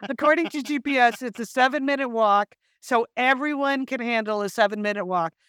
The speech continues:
We're just gonna walk to the M T M statue, have a moment with each other, maybe a group photo, and walk back. So that is, that's our out of the hotel activity. You're,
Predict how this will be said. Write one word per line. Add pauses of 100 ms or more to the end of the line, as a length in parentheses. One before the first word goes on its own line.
(160)
We're
just
gonna
walk
to
the
M
T
M
statue, (240)
have
a
moment
with
each
other, (280)
maybe
a
group
photo,
and
walk
back. (220)
So
that
is, (320)
that's
our
out
of
the
hotel (300)
activity.
You're,